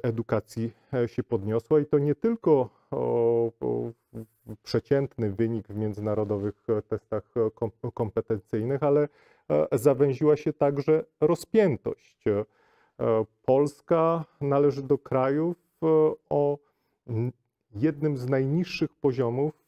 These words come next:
e, wykluczenia edukacyjnego. No, tyle tylko, że my w ostatnich latach, e, z tej drogi, e, zboczyliśmy. Od dwa tysiące czternastego roku systematycznie obniża się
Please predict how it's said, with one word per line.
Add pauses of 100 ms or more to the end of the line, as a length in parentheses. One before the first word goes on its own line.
e, (220)
wykluczenia
edukacyjnego. (500)
No, (180)
tyle
tylko, (240)
że (420)
my (380)
w
ostatnich
latach, (160)
e,
z
tej
drogi, (440)
e,
zboczyliśmy. (420)
Od
dwa
tysiące
czternastego
roku (400)
systematycznie
obniża
się